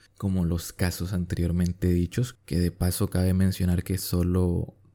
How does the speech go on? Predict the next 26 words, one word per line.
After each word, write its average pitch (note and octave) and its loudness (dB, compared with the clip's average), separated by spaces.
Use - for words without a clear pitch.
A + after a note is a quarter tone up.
toqué - -4
los F2+ -2
temas F2+ 0
superficialmente, F2+ -4
pero A#2 2
que, A#2 2
que, G2+ 0
que G#2 -2
igualmente B2+ 2
se - -4
siente G2 0
extraño G#2 2
no, F#2+ 0
no G2 2
poder G#2 2
disfrutar G2+ 0
de G#2 4
algo G2 0
que - -4
está - -4
diseñado G2 0
supuestamente G2 -2
para F#2+ 0
todos. A2+ -2
Y G#2 0
claro, F2 4